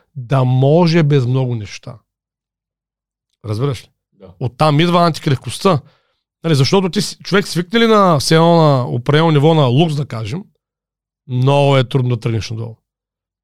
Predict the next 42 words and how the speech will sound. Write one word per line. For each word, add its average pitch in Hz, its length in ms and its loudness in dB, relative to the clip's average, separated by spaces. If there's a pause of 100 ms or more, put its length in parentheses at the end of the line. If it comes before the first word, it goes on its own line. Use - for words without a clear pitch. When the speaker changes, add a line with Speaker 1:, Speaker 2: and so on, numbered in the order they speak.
Speaker 1:
Просто - 240 -8
е 151 80 -4
трудно. 202 280 0 (500)
Нали, 131 160 -4
вече 131 180 -2
човек 160 160 2
свикне 160 320 -2
ли 120 80 -4
по 123 160 -8
определен 131 300 -2
начин 131 280 -2
да 113 100 -6
живее, 117 260 -2
изведнъж 165 300 -2
как 123 240 -12
се 151 100 -12
дава 147 340 0
назад 127 280 0 (340)
в - 60 -20
цялата 127 280 -4
тази 123 160 -8
ситуация. 135 220 -8
Докато 214 300 -6
ако 220 180 -6
човек 247 220 -4 (320)
като 180 160 -10
цяло 247 200 0
е 151 120 0
по-практичен, 156 760 -2 (520)
Speaker 2:
Да. 90 120 0
Speaker 1:
нали, 185 180 -4 (460)
функционално 170 680 0
практичен, 156 380 -2
не 127 80 -4
говоря 123 300 -2
да 143 140 2
е, 160 360 2 (180)
нали, 135 160 -8
как 131 160 -6
да 127 100 -8
кажа, 131 340 -4 (220)
глуповато 143 1200 0